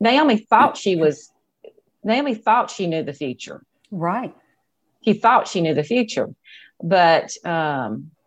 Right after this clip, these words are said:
Speaker 1: as Naomi and Ruth made it back to Bethlehem and their story began to unfold when she first got there,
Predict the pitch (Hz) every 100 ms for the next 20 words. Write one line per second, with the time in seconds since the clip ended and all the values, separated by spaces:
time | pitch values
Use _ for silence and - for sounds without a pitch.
0 | _ _ _ _ _ _ _ 202 196 196
1 | 196 196 214 208 - 180 175 175 170 175
2 | 214 185 185 180 165 180 - 170 185 185
3 | 196 170 160 160 180 196 - 269 311 311
4 | 247 214 214 - - 165 160 - 277 254
5 | 175 175 175 180 170 185 170 - 202 320
6 | - 147 131 120 180